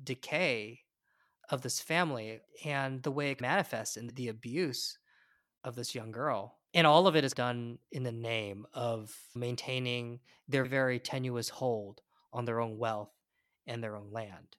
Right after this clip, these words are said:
So I, yeah, I'm a little uncomfortable saying, "Well, you know, did Tezuka wanna do something fucked up? Did he wanna, you know, was he try-," I don't think he was trying to, like, explicitly do something fucked up. I just think that that was the product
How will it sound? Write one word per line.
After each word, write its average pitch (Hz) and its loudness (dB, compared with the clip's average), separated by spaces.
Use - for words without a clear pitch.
So 277 8
I, 285 12
yeah, 254 12
I'm 247 10
a - 12
little 262 12
uncomfortable 170 4
saying, 135 4
"Well, 185 12
you 160 4
know, 147 8
did 135 0
Tezuka 139 -2
wanna 131 0
do 135 -2
something 117 -6
fucked - -8
up? 139 2
Did 123 -4
he 127 -4
wanna, 117 -4
you 135 -6
know, 120 -4
was 120 -6
he 123 -6
try-," - -6
I 214 12
don't 277 8
think 254 2
he 214 0
was 170 4
trying 156 2
to, 113 -2
like, 123 -6
explicitly 131 -2
do 123 -6
something 117 -6
fucked - -10
up. 98 -8
I 139 -4
just - -4
think 143 -6
that 135 -4
that 135 -2
was 131 -4
the 131 -8
product 139 -4